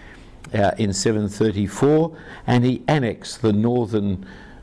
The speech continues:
Israel in seven thirty-three and got people to start paying tribute to him. His son Shalmaneser the fifth came to power in seven twenty-six, and because of the refusal to pay the tribute,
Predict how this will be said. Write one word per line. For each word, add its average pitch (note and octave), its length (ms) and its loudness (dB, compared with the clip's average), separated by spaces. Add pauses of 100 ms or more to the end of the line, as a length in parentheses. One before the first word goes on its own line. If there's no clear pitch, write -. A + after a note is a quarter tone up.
(180)
Israel G2 720 2
in G2+ 180 0
seven F#2+ 340 2
thirty-three F#2 600 0
and E2 100 -2
got F#2 160 -2
people F2 220 -2
to E2 80 -8
start - 280 -2
paying F#2 320 0
tribute F#2+ 460 -2
to F2 140 0
him. D#2+ 260 -2 (1160)
His E3+ 240 4
son D3 300 2
Shalmaneser B2+ 960 0
the - 160 -2
fifth - 580 0
came A#2+ 280 0
to G#2 80 -2
power A2 420 2
in F#2+ 80 -4
seven G2+ 340 0
twenty-six, - 760 -2 (520)
and A2+ 460 -2 (240)
because A2+ 460 0
of G#2 160 -4
the F#2+ 240 0 (280)
refusal G#2+ 640 2
to G2+ 100 -4
pay D#3 360 2
the G#2 140 0
tribute, G#2+ 580 0